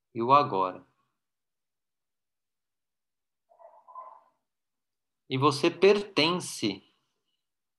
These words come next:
a este aqui e agora. É o único lugar ao qual você realmente pertence, porque é o único lugar que verdadeiramente existe.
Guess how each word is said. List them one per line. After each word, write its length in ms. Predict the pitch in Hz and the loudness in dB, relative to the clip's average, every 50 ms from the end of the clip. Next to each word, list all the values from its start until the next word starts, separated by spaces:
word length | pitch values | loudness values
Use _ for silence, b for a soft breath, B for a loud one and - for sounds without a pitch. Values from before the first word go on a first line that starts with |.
| _ _ _ _ _ _ _ _ _ _ _ _ _ | _ _ _ _ _ _ _ _ _ _ _ _ _
a 200 | - 120 120 131 | -2 2 2 4
este 320 | 131 127 131 - - 127 | 4 2 2 0 -2 -2
aqui 580 | 120 - - - - 131 127 143 143 139 - - _ _ _ _ | -2 -2 -4 -6 -4 -2 -2 -2 -2 -4 -10 -18 _ _ _ _
e 160 | - - 117 110 | -4 -2 0 0
agora. 480 | 110 104 104 95 95 92 92 92 - _ _ _ _ _ _ _ _ _ _ _ _ _ _ _ _ _ _ _ _ _ _ _ _ _ _ _ _ _ _ _ _ _ _ _ _ _ _ _ _ _ _ _ _ _ _ _ _ _ _ _ _ _ _ _ _ _ _ _ _ _ _ _ _ _ _ _ _ _ _ _ _ _ _ _ _ _ _ _ _ _ _ _ _ _ _ _ _ _ - | 0 0 0 0 -2 -2 -4 -10 -16 _ _ _ _ _ _ _ _ _ _ _ _ _ _ _ _ _ _ _ _ _ _ _ _ _ _ _ _ _ _ _ _ _ _ _ _ _ _ _ _ _ _ _ _ _ _ _ _ _ _ _ _ _ _ _ _ _ _ _ _ _ _ _ _ _ _ _ _ _ _ _ _ _ _ _ _ _ _ _ _ _ _ _ _ _ _ _ _ _ 0
É 80 | 127 | 2
o 60 | 135 139 | 2 4
único 560 | 135 135 151 180 208 220 208 202 - - 175 | 4 4 2 2 2 0 0 -2 0 0 2
lugar 600 | 160 143 135 131 139 156 175 175 156 135 131 131 | 2 2 2 4 4 4 6 6 4 4 4 4
ao 200 | 131 135 135 135 | 4 4 4 4
qual 200 | 147 151 156 147 | 4 4 6 4
você 280 | 147 151 139 - 156 | 2 0 0 0 0
realmente 580 | 143 131 156 165 170 160 151 147 151 147 - - | 0 2 4 4 4 4 2 0 -2 -4 -4 -2
pertence, 800 | - 127 113 - - 104 95 95 92 - - - - - - _ _ _ _ _ _ _ _ _ _ _ _ _ _ _ _ _ _ _ _ _ _ _ _ _ _ | 0 0 -2 0 -4 -4 -4 -4 -6 -12 -20 -20 -20 -20 -20 _ _ _ _ _ _ _ _ _ _ _ _ _ _ _ _ _ _ _ _ _ _ _ _ _ _
porque 260 | - 135 131 131 - | -8 -6 -4 0 2
é 40 | 147 | 2
o 120 | 143 135 139 | 4 4 4
único 500 | 151 160 160 - _ 165 165 160 - 165 | 2 0 -2 -6 _ -4 -4 0 2 2
lugar 420 | 160 147 123 127 123 131 139 135 | 2 4 4 4 4 4 4 2
que 120 | 131 143 | -2 -6
verdadeiramente 880 | 131 127 139 147 139 151 143 131 139 139 135 131 123 123 131 131 131 - | 0 0 0 2 2 0 2 2 2 2 2 2 0 0 -2 -2 0 -2
existe. 640 | 151 147 127 113 113 120 - - - - - - | -2 -2 -2 -4 -6 -6 -6 -10 -14 -18 -20 -20